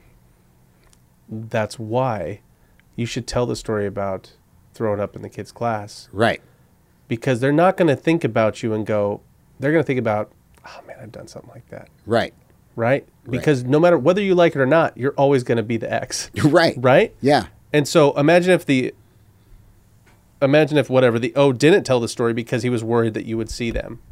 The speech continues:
Speaker 1: It's like
Speaker 2: Right.
Speaker 1: they're not going to.
Speaker 2: No.
Speaker 1: Right? That's where the magic's at.
Speaker 2: Yeah.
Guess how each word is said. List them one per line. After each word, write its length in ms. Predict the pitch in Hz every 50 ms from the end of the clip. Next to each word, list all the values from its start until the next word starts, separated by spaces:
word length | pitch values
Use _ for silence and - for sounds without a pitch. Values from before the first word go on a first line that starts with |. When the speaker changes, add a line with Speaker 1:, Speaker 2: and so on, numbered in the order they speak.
| - -
Speaker 1:
It's 100 | - 113
like 80 | 117 117
Speaker 2:
Right. 60 | 110
Speaker 1:
they're 100 | 170 170
not 180 | 165 160 151 -
going 280 | 143 156 185 214 175 -
to. 200 | - - - - - - - - - - - - - -
Speaker 2:
No. 280 | - 135 143 113 85 - -
Speaker 1:
Right? 240 | 120 127 156 139 127
That's 240 | 139 151 156 -
where 80 | 175 160
the 80 | 139 131
magic's 440 | 123 131 156 185 175 131 - - 120
at. 200 | 110 101 - - - - -
Speaker 2:
Yeah. 320 | - 110 123 120 92 80